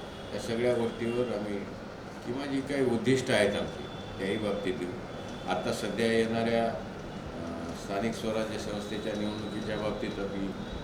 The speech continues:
परवा एक मेला जी, अं, संभाजीनगरला आमची कार्यकारिणीची बैठक झाली आणि त्याच्यात निर्णय झाला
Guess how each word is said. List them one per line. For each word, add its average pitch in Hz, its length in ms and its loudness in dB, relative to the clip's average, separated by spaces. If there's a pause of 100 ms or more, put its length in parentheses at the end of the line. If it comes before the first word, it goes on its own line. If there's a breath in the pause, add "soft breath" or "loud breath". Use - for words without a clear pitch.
(260)
परवा 95 260 4
एक 101 320 4
मेला 101 300 2
जी, 101 240 2
अं, - 920 -6 (120)
संभाजीनगरला 101 760 2
आमची 95 320 0
कार्यकारिणीची 92 680 2
बैठक 92 380 -2
झाली 95 240 0
आणि 98 160 0
त्याच्यात 104 360 -2
निर्णय 117 300 2
झाला 92 220 2